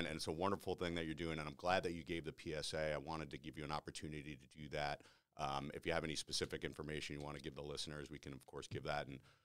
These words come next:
um, at the end of the episode, other episodes, but we really do encourage all of that. Is there any other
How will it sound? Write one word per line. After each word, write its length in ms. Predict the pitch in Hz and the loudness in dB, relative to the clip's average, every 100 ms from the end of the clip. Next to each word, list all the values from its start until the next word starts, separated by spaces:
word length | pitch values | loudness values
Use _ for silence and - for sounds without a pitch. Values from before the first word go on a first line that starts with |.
| _ _ - | _ _ -2
um, 360 | 65 65 67 - | -2 -2 -6 -4
at 80 | 78 | 0
the 100 | 82 | 4
end 120 | 82 | 6
of 40 | |
the 80 | 76 | 6
episode, 420 | 78 - - 73 | 4 2 0 2
other 220 | 73 73 73 | 2 2 0
episodes, 520 | 71 78 76 71 67 | 0 -2 0 -2 -2
but 260 | 76 71 - - _ - | 0 0 -2 -20 _ -4
we 60 | |
really 240 | 87 95 87 | 6 6 8
do 140 | 85 | 4
encourage 420 | 76 - 82 76 | 0 2 2 4
all 160 | 76 73 | 4 4
of 60 | 76 | 6
that. 140 | 76 | 4
Is 120 | 85 | 4
there 100 | 101 | 6
any 140 | 98 95 | 8 8
other 300 | 90 90 | 10 8